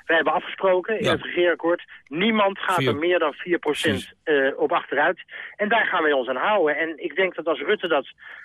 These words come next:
Speaker 1: samen met Samson afgelopen dinsdag had gezegd,
Speaker 2: Ja.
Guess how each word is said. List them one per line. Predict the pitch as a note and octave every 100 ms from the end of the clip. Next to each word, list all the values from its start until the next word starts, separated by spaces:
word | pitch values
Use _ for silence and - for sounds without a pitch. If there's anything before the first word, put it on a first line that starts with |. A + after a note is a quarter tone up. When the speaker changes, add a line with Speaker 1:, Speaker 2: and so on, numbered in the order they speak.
| -
Speaker 1:
samen | - F3 E3 D3
met | C#3+
Samson | - E3 D3 C#3+ B2+ A#2+
afgelopen | D#3+ E3 - D3 C3 B2+
dinsdag | F3 F3 - C3+
had | C#3
gezegd, | B2 C#3 E3
Speaker 2:
Ja. | B2+